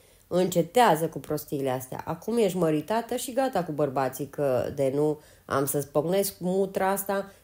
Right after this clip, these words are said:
de care ești atât de mândră.” Wanda se dădu înapoi, tamponându-și buza, buza care sângera. „Dar n-am spus nimic rău, tăticule. Mi-e foame. Ocupă-te de veverițele alea.” „Eddie, rămâi la cină?”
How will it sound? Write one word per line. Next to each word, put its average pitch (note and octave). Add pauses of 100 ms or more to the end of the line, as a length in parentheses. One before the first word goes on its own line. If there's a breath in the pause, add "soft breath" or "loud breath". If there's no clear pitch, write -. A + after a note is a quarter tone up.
de -
care A#3
ești A#3+
atât A#3
de A#3+
mândră.” C3 (360 soft breath)
Wanda F#3
se A3+
dădu B3
înapoi, E3+
tamponându-și D3+
buza, A3+
buza A#3+
care A#3+
sângera. A3+ (800 soft breath)
„Dar D3+
n-am F#3+
spus A#3
nimic D#4
rău, D4 (120)
tăticule. D#3+ (220)
Mi-e A3
foame. A#3+
Ocupă-te B3
de D#3
veverițele D3
alea.” D#3+ (260 loud breath)
„Eddie, D3+ (140)
rămâi D#3
la C#3+
cină?” A3+